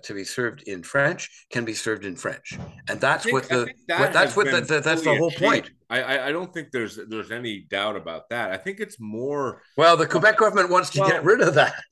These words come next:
Speaker 1: <laughs>
Speaker 2: well,
Speaker 1: They
Speaker 2: yeah,
Speaker 1: want to
Speaker 2: yeah, I, I
Speaker 1: eliminate
Speaker 2: understand
Speaker 1: that.
Speaker 2: that. But, but I think that, like, I mean, just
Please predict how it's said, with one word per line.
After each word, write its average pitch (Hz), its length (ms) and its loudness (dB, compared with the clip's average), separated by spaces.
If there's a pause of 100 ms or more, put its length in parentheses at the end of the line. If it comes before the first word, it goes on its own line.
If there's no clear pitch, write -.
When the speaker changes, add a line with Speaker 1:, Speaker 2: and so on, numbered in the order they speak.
(140)
Speaker 1:
<laughs> 190 180 -2
Speaker 2:
well, 190 220 2
Speaker 1:
They - 120 6
Speaker 2:
yeah, 170 100 6
Speaker 1:
want 220 180 8
to 220 60 10
Speaker 2:
yeah, 202 100 8
I, 202 40 6
I - 100 8
Speaker 1:
eliminate 165 200 4
Speaker 2:
understand 120 380 2
Speaker 1:
that. 117 100 0
Speaker 2:
that. - 60 -12
But, 151 140 -2
but 175 100 0
I 175 80 2
think 269 240 -12
that, 254 160 -16
like, 151 240 -6
I 147 60 -8
mean, 151 160 -12
just - 280 -12